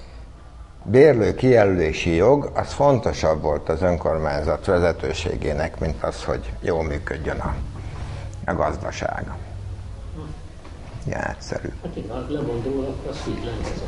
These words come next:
Speaker 2: odaadta a bérlő kijelölési jogot másnak.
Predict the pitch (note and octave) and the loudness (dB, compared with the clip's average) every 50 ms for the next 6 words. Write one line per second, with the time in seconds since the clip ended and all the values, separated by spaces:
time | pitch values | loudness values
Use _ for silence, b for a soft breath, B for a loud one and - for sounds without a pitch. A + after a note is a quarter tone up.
0 | - - - - - - - - - - - - - C3+ B2+ G2+ G2 A2 A2 G#2+ | -6 -6 -6 -6 -6 -6 -6 -4 -4 -4 -6 -6 -6 -6 -4 -4 -4 -4 -4 -4
1 | - - A2 A2+ A2 G2+ G2+ G#2+ G2 G2 F#2 - - G#2+ A2 A2 - - - A2+ | -4 -4 -4 -4 -4 -4 -4 -4 -4 -4 -4 -4 -4 -2 -4 -4 -4 -4 -4 -2
2 | G#2+ G#2+ - - - - - - - - - | -2 -2 -4 -4 -6 -8 -8 -8 -8 -10 -10